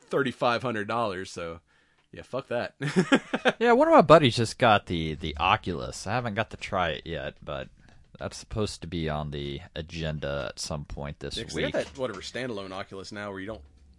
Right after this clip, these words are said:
Speaker 1: everything's, like, self-contained. You don't have to plug it into a computer. I've, I've not done much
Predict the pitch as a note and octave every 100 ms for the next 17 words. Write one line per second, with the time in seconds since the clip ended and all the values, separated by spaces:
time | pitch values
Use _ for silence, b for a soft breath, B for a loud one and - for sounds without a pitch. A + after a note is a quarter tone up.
0 | _ _ _ _ _ - B2+ C3 A#2 G#2
1 | G#2 _ - - B2 - F#2 A#2 G2+ F#2+
2 | G2 G2+ G#2+ G2 G#2 F#2+ G2 G2+ F#2+ F2+
3 | E2 G2 F#2+ F#2+ - _ _ _ _ _
4 | D#3+ A#3 F#3+ F#3+ D3+ -